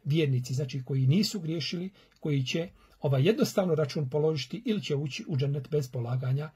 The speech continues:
bez polaganja, jeli, računa. Pa vjernik, znači, a, čovjek musliman koji je veliki griješnik, a umre bez teobe. Govorimo, znači, o, o monoteisti koji je preselio bez teobe, nije se pokajao.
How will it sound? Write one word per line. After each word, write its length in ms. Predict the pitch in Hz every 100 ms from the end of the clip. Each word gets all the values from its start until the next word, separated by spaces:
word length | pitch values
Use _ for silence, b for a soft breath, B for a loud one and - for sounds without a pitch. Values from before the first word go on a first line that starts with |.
| b -
bez 220 | 151 -
polaganja, 460 | 127 123 135 127
jeli, 220 | 127 131 - b b -
računa. 520 | 160 - 131 127 - - B B B
Pa 120 | 143
vjernik, 720 | 135 170 277 196 185 196 - _ _ _
znači, 500 | - 143 131 156 135 - _ -
a, 200 | 139 135 -
čovjek 320 | - 160 127
musliman 580 | 147 127 180 196 202 214
koji 180 | - 139
je 80 | 135
veliki 340 | 190 170 127
griješnik, 600 | 131 139 190 - - - -
a 200 | 240 -
umre 440 | 226 240 220 233 240
bez 420 | 135 208 190 127 -
teobe. 440 | 135 131 135 - _ _ _ _ _ _ _ _ -
Govorimo, 460 | 131 135 131 123
znači, 260 | 123 131 135
o, 60 | 127 -
o 120 | 143 147
monoteisti 960 | 160 156 127 139 139 214 - - 285 - B B -
koji 220 | 165 165
je 160 | 139
preselio 760 | 147 151 127 226 240 285 330 320 -
bez 400 | 143 180 220 131
teobe, 440 | - 139 139 131 135
nije 220 | 185 220
se 200 | - 143
pokajao. 520 | 143 127 - - -